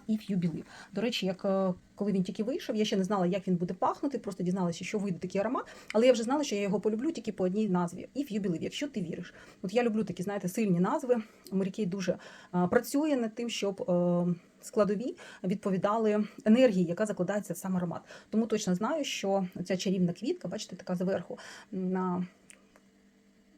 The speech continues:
м, кришечці, вона символізує розкриття нових можливостей. If you believe, якщо ти віриш.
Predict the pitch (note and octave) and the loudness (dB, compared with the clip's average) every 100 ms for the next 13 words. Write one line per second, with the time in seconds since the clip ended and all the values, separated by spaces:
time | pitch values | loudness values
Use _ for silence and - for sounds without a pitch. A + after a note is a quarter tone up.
0 | - F#3 F3 F3 E3+ _ - G3 F3+ - | -6 -2 0 -2 -6 _ -6 -4 -4 -6
1 | E4 - - - - F#3 B3+ C4 F#3 F#3 | -8 -8 -14 -10 -4 0 0 0 0 0
2 | F3 A3 G#3+ G3+ G3 - _ _ _ _ | 0 0 0 0 -4 -14 _ _ _ _
3 | _ _ _ _ _ _ _ _ _ _ | _ _ _ _ _ _ _ _ _ _
4 | - G3 F#3+ - F3 A3+ C#4 - - F3 | -8 -6 -4 -6 -2 0 -2 -8 -6 -4
5 | G#3+ F#3 F3 D#3+ E3 - F3 B3+ F3 F#3 | 0 0 0 -4 -10 -10 -10 -8 -6 -4
6 | F3 F3 E3+ A3 - F#3 E3+ E3 - - | -4 -4 -6 -6 -4 -4 -2 -4 -6 -12